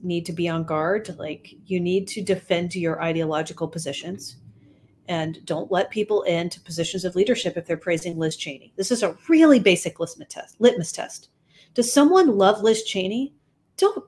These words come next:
don't invite them in. Dude, no. Especially if you're a private organization. So, you know, the L P is not a private organization, and there's been a lot of talk about how it should be run that way.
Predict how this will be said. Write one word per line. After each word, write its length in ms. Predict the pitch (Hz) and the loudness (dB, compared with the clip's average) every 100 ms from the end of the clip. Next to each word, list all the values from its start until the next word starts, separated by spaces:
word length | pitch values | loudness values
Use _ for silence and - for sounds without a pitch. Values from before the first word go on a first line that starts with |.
| _ | _
don't 220 | 370 403 | 4 4
invite 340 | 415 359 302 294 | 4 4 4 4
them 160 | 196 | 2
in. 240 | 180 196 262 _ | 0 -2 -4 _
Dude, 300 | 381 247 160 - | 4 4 2 -2
no. 320 | 359 262 - - _ _ - | 2 2 0 -12 _ _ -12
Especially 640 | - - - 349 - 392 | -10 -2 2 2 4 4
if 120 | 330 | 4
you're 140 | 311 247 | 2 0
a 60 | |
private 340 | - 202 214 226 | -2 0 2 2
organization. 800 | 202 190 160 156 175 185 - _ _ _ _ _ _ | 0 0 -4 -2 -2 -4 -14 _ _ _ _ _ _
So, 340 | - 240 214 - | -2 -2 -2 -2
you 140 | 269 | 0
know, 140 | 226 196 | 2 4
the 140 | 220 | 2
L 160 | 240 254 | 4 2
P 240 | 254 262 | 2 0
is 140 | 220 202 | 0 0
not 160 | 185 | -2
a 100 | 175 | -4
private 380 | 170 175 170 165 | -6 -6 -4 -4
organization, 840 | 160 160 156 156 - - - 190 190 | -4 -6 -10 -10 -12 -12 -14 -16 -12
and 120 | 185 175 | -6 -4
there's 160 | 175 | -4
been 100 | 220 | -4
a 60 | 202 | -2
lot 220 | 208 226 | 2 2
of 80 | 247 | 0
talk 280 | 240 208 - | -2 -4 -2
about 220 | 190 175 | -6 -4
how 160 | 180 | -4
it 80 | 175 | -6
should 280 | - - 202 | -4 -2 0
be 120 | 185 | 0
run 220 | 165 151 | -2 -4
that 180 | 147 - | -8 -12
way. 260 | - - | -14 -14